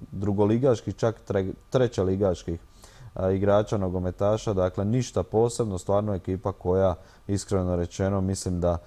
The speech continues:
u njemačkoj drugoj ligi ima par ekipa koja su svakako sa zvučnijim imenima, kvalitetnija i puno skuplja.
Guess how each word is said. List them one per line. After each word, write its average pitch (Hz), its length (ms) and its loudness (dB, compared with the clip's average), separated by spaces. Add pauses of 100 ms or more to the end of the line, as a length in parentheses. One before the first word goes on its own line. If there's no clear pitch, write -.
(200)
u 95 100 -2
njemačkoj 101 440 0
drugoj 104 400 4
ligi 95 300 0
ima 90 320 0
par 87 320 0
ekipa 85 420 -4
koja 82 240 -6
su 85 140 -12
svakako 80 580 -6 (540)
sa 107 220 0
zvučnijim 101 500 -2
imenima, 95 480 -2
kvalitetnija 92 720 -2
i 85 40 -2
puno 90 300 -4
skuplja. - 440 -10